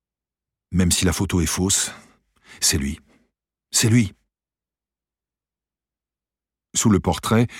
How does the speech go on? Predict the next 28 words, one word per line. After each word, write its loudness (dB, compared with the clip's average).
les 4
coordonnées 4
avaient 2
été 0
certifiées 0
exactes -2
par -4
le -4
site. -8
En 2
tant 2
que 0
loueur 6
de 2
logement, 4
Moriarty 4
avait 4
probablement 4
dû 2
fournir 4
de 0
la -2
paperasse 0
et 0
des -2
références 0
bancaires -2
réelles. -4